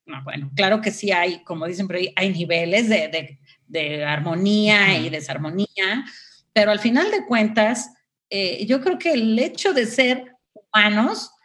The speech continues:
Speaker 1: eh, y lleva, implica tener problemas y tener co-, hablabas tú de la cotidianidad, en las relaciones de pareja, en las relaciones laborales, en, bueno, por ejemplo, yo que estuve mucho tiempo en,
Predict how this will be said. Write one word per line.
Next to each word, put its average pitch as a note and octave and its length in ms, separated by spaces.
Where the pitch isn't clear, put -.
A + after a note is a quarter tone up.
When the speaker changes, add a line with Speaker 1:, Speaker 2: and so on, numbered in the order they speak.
Speaker 1:
eh, - 200
y G#3+ 280
lleva, A#3 640
implica C#4 760
tener A3+ 360
problemas E3 640
y E3+ 140
tener G3 440
co-, F#3+ 220
hablabas A#3 320
tú A#3 80
de G#3+ 80
la E3 140
cotidianidad, D#3+ 680
en G3 140
las G3+ 100
relaciones A#3+ 440
de B3+ 80
pareja, F3+ 500
en G#3 60
las F#3 120
relaciones A#3 460
laborales, F#3+ 800
en, G#3 120
bueno, B3+ 240
por C#4 80
ejemplo, E4+ 260
yo E4 160
que D#4+ 80
estuve C#4 260
mucho C4 360
tiempo A3+ 360
en, G#3 180